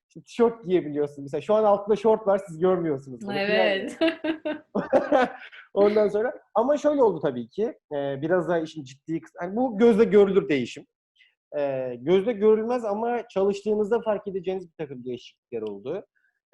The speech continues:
Speaker 1: E, şimdi mesela, e, eskiden bütün işi ben yapardım. Dolayısıyla da, e, çalışanlarıma da iş verdiğim zaman yine işin peşinden ben koşardım. Ve, e,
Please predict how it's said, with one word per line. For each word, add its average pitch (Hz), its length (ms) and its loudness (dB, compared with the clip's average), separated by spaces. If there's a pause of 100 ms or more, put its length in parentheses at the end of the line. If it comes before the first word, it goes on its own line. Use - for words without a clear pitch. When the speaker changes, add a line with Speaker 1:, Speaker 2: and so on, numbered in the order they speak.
Speaker 1:
E, 143 60 -2 (680)
şimdi 202 300 -6
mesela, 190 640 -4 (160)
e, 131 40 -14 (360)
eskiden 175 640 -8
bütün 202 200 -10
işi 202 200 -10
ben 190 140 -2
yapardım. 113 420 -8 (640)
Dolayısıyla 185 760 -4
da, 135 300 -6 (100)
e, 120 320 -16
çalışanlarıma 165 840 -10
da 190 60 -6
iş 143 220 -12
verdiğim 127 340 -8
zaman 123 220 -10
yine 127 220 -10
işin 117 200 -18
peşinden 107 540 -16
ben 101 120 -14
koşardım. 101 580 -18 (400)
Ve, 180 400 -8 (100)
e, 135 360 -12